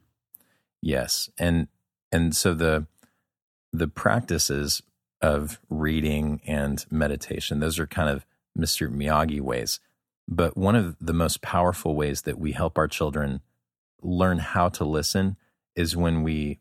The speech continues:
and, and this is number seven, it's when we demonstrate it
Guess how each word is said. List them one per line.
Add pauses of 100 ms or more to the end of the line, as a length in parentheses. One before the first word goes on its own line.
(120)
and,
and
this
is
number
seven,
it's
when
we (520)
demonstrate
it